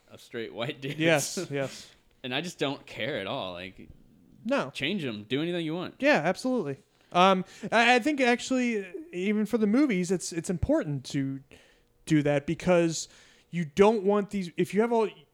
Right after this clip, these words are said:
Speaker 2: all these movies in one universe, you have to be very careful that they don't start to feel too similar.
Speaker 1: Yeah.
Speaker 2: And I think a way, an easy way to make them feel, uh, to make the movies feel diverse is to make the cast diverse and to
Speaker 1: Yeah.
Speaker 2: make the directors diverse, 'cause then you're just getting new experiences in there.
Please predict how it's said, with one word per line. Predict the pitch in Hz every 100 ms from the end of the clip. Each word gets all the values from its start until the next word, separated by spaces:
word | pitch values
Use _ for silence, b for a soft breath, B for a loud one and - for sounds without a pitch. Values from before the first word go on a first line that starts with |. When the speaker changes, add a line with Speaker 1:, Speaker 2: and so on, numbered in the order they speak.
| _ -
Speaker 2:
all | 170 202
these | 233 196
movies | 202 190 185
in | 185 180
one | 180 165
universe, | 190 170 147 143 -
you | 156 143 _ _ -
have | 151 160
to |
be | 170
very | 147 165 180
careful | 170 180 165 165
that | 139
they | 147 135
don't | 151 151 -
start | - 151 143
to | 147
feel | - 160 143 139 143
too | - - 156
similar. | - 156 139 - - - 107
Speaker 1:
Yeah. | 104 98
Speaker 2:
And | 151
I |
think | 147 156
a | 156
way, | 147 156 160 175
an | 175 135 127 143 139 156
easy | 175 180
way | 170 202 170
to | 156
make | 156 156 160
them | 151 143
feel, | - 175 160 156 151 147 b b b b -
uh, | 147
to | 139
make | 160 160
the | 151
movies | 233 294 190
feel | - 156
diverse | 143 143 156 -
is |
to | 147
make | 151
the | -
cast | 240 233 220 -
diverse | 151 147 135
and | 143
to | 147
Speaker 1:
Yeah. |
Speaker 2:
make | 156
the | 180
directors | 208 233 - 143
diverse, | 143 139 135 -
'cause | 147 135
then | 147
you're | 147
just | 143
getting | 156 151 151
new | 151
experiences | 165 - 180 170 - 160
in | 135
there. | 143